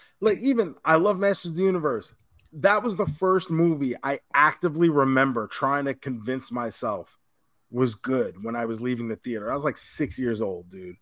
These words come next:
Now, when I go back and watch it, and I do rewatch it from time to time, it's not because it's good. And I know it's not good. Does it hold a little bit of nostalgia and love in my heart? Yes, it does. But I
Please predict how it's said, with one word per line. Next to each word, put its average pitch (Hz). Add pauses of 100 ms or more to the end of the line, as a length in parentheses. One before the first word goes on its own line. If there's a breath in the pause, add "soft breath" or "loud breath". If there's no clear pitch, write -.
(920 soft breath)
Now, 170
when 127
I 156
go 165
back 160
and 143
watch 147
it, 139
and 151
I 226
do 190
rewatch 139
it 117
from 117
time 113
to 107
time, 101 (320 soft breath)
it's -
not 220
because 202
it's 127
good. 76 (640)
And 151
I 170
know 180
it's -
not 113
good. 80 (460 loud breath)
Does 180
it 180
hold 214
a 220
little 214
bit 196
of 196
nostalgia 185
and 160
love 165
in 170
my 156
heart? 160
Yes, 190
it 156
does. 170
But 156
I 170